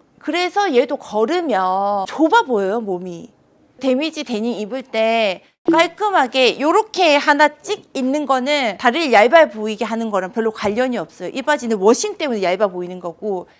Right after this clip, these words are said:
데미지가 허벅지부터 요렇게 해서 길게 잡혔다? 그럼 여러분 걸을 때 보세요.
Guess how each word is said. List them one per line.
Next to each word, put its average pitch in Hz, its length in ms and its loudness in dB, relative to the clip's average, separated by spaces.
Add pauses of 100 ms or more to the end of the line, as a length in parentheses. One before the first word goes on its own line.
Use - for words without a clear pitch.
(200)
데미지가 233 880 -2
허벅지부터 381 680 -2
요렇게 311 340 -4
해서 254 360 2
길게 269 340 -4
잡혔다? 262 640 -4 (300)
그럼 320 200 -2
여러분 226 240 -2
걸을 294 320 2
때 233 120 -4
보세요. 196 500 -8